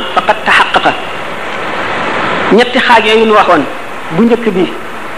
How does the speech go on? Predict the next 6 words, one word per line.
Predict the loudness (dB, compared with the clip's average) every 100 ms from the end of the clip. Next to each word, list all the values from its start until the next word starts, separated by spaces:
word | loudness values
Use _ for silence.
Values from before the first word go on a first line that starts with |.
| -12 -10 -8 -6 2
di | 4
ngëm, | 4 2 -2 -10 -8
bi | -4
ci | 0
topp | 2 2 -2 -10 -12 -12 -12 -10 -8 -2
di | 0